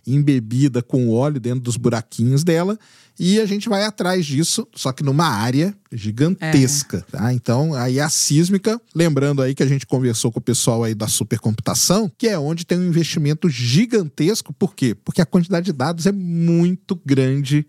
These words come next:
Speaker 1: pra ser processada, pra ser interpretada, pra poder chegar no reservatório de petróleo. Então, isso que é uma coisa, assim,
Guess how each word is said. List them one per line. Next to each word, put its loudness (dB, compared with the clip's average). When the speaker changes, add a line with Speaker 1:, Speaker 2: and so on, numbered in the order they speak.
Speaker 1:
pra 0
ser 0
processada, 0
pra -8
ser -6
interpretada, -2
pra -4
poder -6
chegar 0
no 2
reservatório 0
de -2
petróleo. -2
Então, 2
isso -2
que 0
é 2
uma 0
coisa, 0
assim, 0